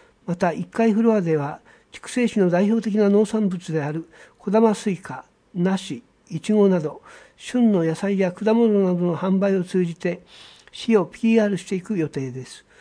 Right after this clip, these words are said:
近くを訪れた際は、ぜひお立ち寄りください。ティーエックス浅草駅から徒歩にて約一分。営業時間、十時から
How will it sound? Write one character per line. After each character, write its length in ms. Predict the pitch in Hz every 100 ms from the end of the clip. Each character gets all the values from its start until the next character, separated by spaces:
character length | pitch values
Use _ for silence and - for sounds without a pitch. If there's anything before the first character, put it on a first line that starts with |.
| - _
近 200 | - 240
く 140 | - 185
を 120 | 170
訪 120 | 190
れ 220 | 202 220
た 200 | 190 170
際 220 | 160 165 160
は、 200 | 156 -
ぜ 160 | 185
ひ 160 | 196 -
お 40 |
立 160 | 165 185 185
ち 60 |
寄 40 | 180
り 60 | 156
く 60 |
だ 120 | 147
さ 140 | 131 -
い。 80 | - _ _ _ _ _ _ _ _ _ _ _ _ _
テ 140 | -
ィ 40 | 226
ー 20 | 226
エ 20 |
ッ 60 | 220
ク 120 | -
ス 200 | 170 - -
浅 220 | 170 226
草 180 | - 220
駅 160 | 208
か 120 | -
ら 180 | 165 147 - _ -
徒 160 | - 220
歩 100 | 226
に 100 | 185
て 140 | 165
約 220 | 175 175
一 100 | 151
分。 340 | 180 _ 139 117 _ _ - - _ _ 196
営 120 | 220
業 220 | 233 220
時 100 | 190
間、 260 | - 139 - _ _ 214
十 280 | 160 233 208
時 100 | 185
か 120 | 160
ら 200 | 135